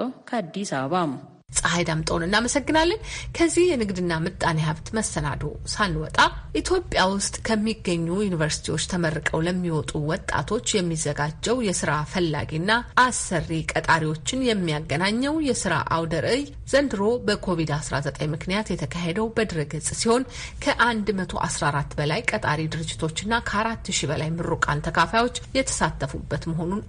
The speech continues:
Speaker 2: አዘጋጆቹ ይናገራሉ። ተመራቂዎችና ስራ ቀጣሪ ድርጅቶችን የሚያገናኘው የደረጃ ዶት ኮም ፕሮግራም ዳይሬክተር ወይዘሪት ሲሃም አየለ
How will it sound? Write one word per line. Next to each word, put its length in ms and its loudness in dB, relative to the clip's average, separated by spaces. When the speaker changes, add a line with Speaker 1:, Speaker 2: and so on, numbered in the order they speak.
Speaker 2:
አዘጋጆቹ 640 -2
ይናገራሉ። 640 2
ተመራቂዎችና 920 2
ስራ 160 0
ቀጣሪ 380 0
ድርጅቶችን 680 -2
የሚያገናኘው 880 -2
የደረጃ 600 0
ዶት 280 0
ኮም 260 -2
ፕሮግራም 460 2
ዳይሬክተር 680 0
ወይዘሪት 640 -2
ሲሃም 400 0
አየለ 340 2